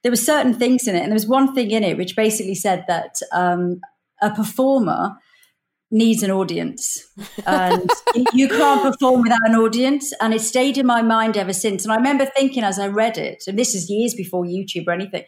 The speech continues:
but I remember thinking, "This book is great for me as a makeup artist." 'Cause, you know, going in on set and there's always a performer and whatever.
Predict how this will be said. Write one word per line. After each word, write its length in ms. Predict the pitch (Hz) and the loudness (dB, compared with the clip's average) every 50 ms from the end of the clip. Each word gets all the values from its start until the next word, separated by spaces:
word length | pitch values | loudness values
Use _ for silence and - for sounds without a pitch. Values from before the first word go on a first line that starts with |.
| - - - - - - - | -14 -18 -16 -18 -14 -6 -2
but 80 | 233 | 0
I 20 | 220 | 0
remember 240 | 220 233 254 254 254 | 2 2 0 0 -2
thinking, 360 | 247 - 220 214 220 214 220 | -4 -4 -6 -6 -6 -6 -6
"This 180 | - 320 - - | -6 -6 -6 -6
book 200 | - 302 277 - | -6 -6 -6 -6
is 80 | 214 - | -8 -8
great 500 | - _ - 208 220 233 214 - - - | -10 _ -6 -4 -2 -2 -2 -4 -6 -8
for 80 | - | -8
me 180 | 202 208 202 196 | -8 -6 -4 -4
as 120 | 196 190 | -6 -4
a 60 | 202 196 | -4 -4
makeup 380 | 185 180 180 185 180 - 220 - | -2 -2 -2 -2 -4 -8 -8 -6
artist." 680 | 220 220 226 226 226 254 247 277 269 - - - - - _ _ _ _ _ _ _ | -4 -4 -4 -4 -6 -6 -6 -6 -8 -10 -12 -14 -18 -20 _ _ _ _ _ _ _
'Cause, 180 | 247 226 180 - | -4 -2 -2 0
you 80 | 233 | 0
know, 140 | 220 208 196 | 0 0 0
going 340 | 185 220 220 214 220 220 220 | 0 0 0 2 2 0 0
in 160 | 214 208 - - | -2 -4 -4 -4
on 160 | 220 208 208 180 | -2 -2 -2 -4
set 640 | - - - 233 220 220 220 226 220 220 - - | -4 -4 -2 0 0 2 0 0 -2 -4 -6 -4
and 200 | 190 180 180 180 170 | -2 -2 -2 -2 -2
there's 120 | 208 208 | -2 -2
always 360 | 233 226 220 214 214 208 - 202 | 0 0 0 0 0 -2 -2 -4
a 60 | 196 | -6
performer 600 | - 196 175 - 190 185 185 180 185 180 180 175 | -6 -8 -8 -4 -4 -2 -2 -2 -2 -2 -2 -2
and 220 | 170 180 180 175 | -2 -2 -2 -2
whatever. 400 | 185 180 175 175 175 180 180 180 | 0 0 0 0 0 -2 -4 -4